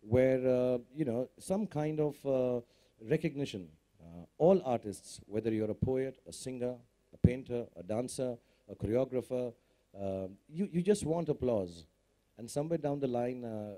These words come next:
any award that I've received, I've always, uh, thought of it as collective applause for the work that I've done in a year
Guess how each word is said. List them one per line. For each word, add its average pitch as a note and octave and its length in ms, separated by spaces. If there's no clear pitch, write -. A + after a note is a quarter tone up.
any F#3 200
award G2+ 420
that G#2 120
I've G#2+ 180
received, A2 420
I've G#2+ 120
always, C3 560
uh, A2+ 260
thought C3+ 160
of B2 160
it A#2+ 120
as G#2+ 220
collective C3 400
applause A2+ 440
for A2 120
the G#2 140
work A2 260
that G#2 120
I've G2 160
done G#2+ 140
in G#2+ 120
a G2+ 40
year C3 320